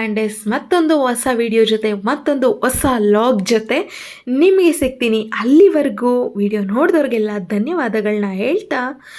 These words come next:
ಈ ವ್ಲಾಗ್ನ ಇಲ್ಲಿಗೆ ಎಂಡ್ ಮಾಡ್ತಾ ಇದ್ದೀನಿ. ಯಾರೆಲ್ಲ ವಿಡಿಯೋ ನೋಡಿದ್ರೆ ಎಲ್ರಿಗೂ bye bye, take care all. Thank you so much.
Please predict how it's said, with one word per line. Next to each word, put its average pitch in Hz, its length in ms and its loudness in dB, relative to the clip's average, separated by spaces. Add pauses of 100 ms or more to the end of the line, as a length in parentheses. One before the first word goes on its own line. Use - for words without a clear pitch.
(260)
ಈ 320 180 2
ವ್ಲಾಗ್ನ 240 380 -2
ಇಲ್ಲಿಗೆ 233 500 -4
ಎಂಡ್ 233 340 -6
ಮಾಡ್ತಾ 226 300 0
ಇದ್ದೀನಿ. 214 540 -2
ಯಾರೆಲ್ಲ 247 460 -6
ವಿಡಿಯೋ 220 280 -4
ನೋಡಿದ್ರೆ 208 380 -2
ಎಲ್ರಿಗೂ 208 500 -4
bye 208 260 -6
bye, 202 200 -4 (120)
take 226 240 -4
care 214 180 -2
all. 202 600 -8 (220)
Thank 226 200 -16
you 214 60 -12
so 294 240 -12
much. 214 600 -12